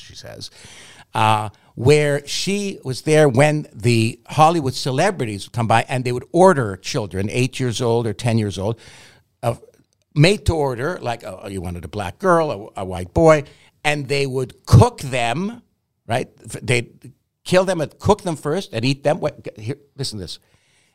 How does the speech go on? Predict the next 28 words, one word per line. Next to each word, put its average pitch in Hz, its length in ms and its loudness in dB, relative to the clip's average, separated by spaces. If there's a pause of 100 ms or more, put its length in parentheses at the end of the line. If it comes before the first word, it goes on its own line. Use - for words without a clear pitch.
(140)
In 139 160 2
a 123 80 0
sauce - 920 0 (800)
of 120 340 -2 (500)
urine 156 500 0 (100)
and 117 160 -6
excrement. - 400 -12 (880)
This 151 140 -2
is - 80 -4
what 180 140 -2
this, 135 200 -4 (100)
this - 320 -6
is 120 120 -4
on 160 200 2
this 170 180 -8
video 120 540 -8
that 110 220 -4
my 147 300 2
cousin's 156 480 -8
son 131 180 -8
has 147 140 -6
sent - 280 -6
to - 100 -20
me. - 120 -20 (380)
So - 300 0
I, 127 100 -4 (680)
I, 127 80 -10 (240)
I, 117 60 -16